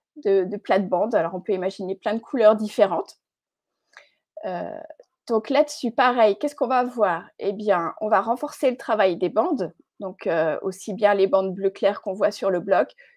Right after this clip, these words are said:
que le travail en rangée, en fait, comment la construction du bloc. Et puis, ce sera aussi l'occasion de, de pouvoir, euh,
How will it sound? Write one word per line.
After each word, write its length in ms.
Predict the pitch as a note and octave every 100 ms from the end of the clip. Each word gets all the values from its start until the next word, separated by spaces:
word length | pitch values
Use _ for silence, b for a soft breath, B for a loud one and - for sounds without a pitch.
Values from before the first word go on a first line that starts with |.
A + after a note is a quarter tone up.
| -
que 100 | G#3+
le 140 | G3+
travail 480 | G3+ A3 G#3 G3+ F3+
en 340 | - F#3 F3+
rangée, 480 | F3 F#3 F#3+ F3+ D4+
en 100 | F3+
fait, 240 | E3 - -
comment 360 | - F#3+ G3+
la 140 | G3 F#3+
construction 560 | G3 - G#3 - G#3
du 160 | G3 F#3
bloc. 220 | A#3+ F#4+ - _ _ _ _ _ _ _ _ _ _ _ b b b b b b -
Et 160 | G#3 G#3+
puis, 240 | - C4
ce 80 | C4+
sera 180 | - A#3
aussi 260 | A#3 -
l'occasion 500 | A#3 A#3+ A3 A3 A#3
de, 200 | A#3 A3 - -
de 140 | G3+
pouvoir, 480 | F#3+ G#3+ G#3 F#3 G#3
euh, 280 | F#3+ F#3+